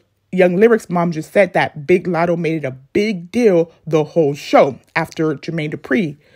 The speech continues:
said what he had to say. After young Lyric's mom interrupted Big Latto to say she did make it a big deal the whole show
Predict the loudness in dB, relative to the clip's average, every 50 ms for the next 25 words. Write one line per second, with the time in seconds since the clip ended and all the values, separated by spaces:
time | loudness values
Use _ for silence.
0 | _ _ -6 -2 0 0 0 -2 _ _ _ -6 -6 -6 -4 0 2 2 2 4
1 | 2 -2 -4 -4 -10 -8 -4 -4 -4 -4 -6 -12 _ _ _ _ _ _ _ _
2 | _ _ _ _ -8 -2 2 2 4 2 2 0 2 4 4 4 2 0 0 2
3 | 4 4 4 4 2 -2 0 2 4 4 6 4 4 2 -2 -4 -2 0 2 2
4 | 4 4 2 2 0 -2 -4 -2 -4 -2 -2 0 0 4 4 4 4 4 2 -2
5 | 2 4 4 4 4 4 4 6 6 6 6 6 2 0 0 0 0 0 2 2
6 | 2 2 0 -2 -6 -4 -2 -2 0 0 0 -2 -2 -2 -4 -2 2 4 4 4
7 | 4 2 2 2 4 4 4 0 -2 0 0 0 0 0 -2 -2 2 6 8 8
8 | 8 6 4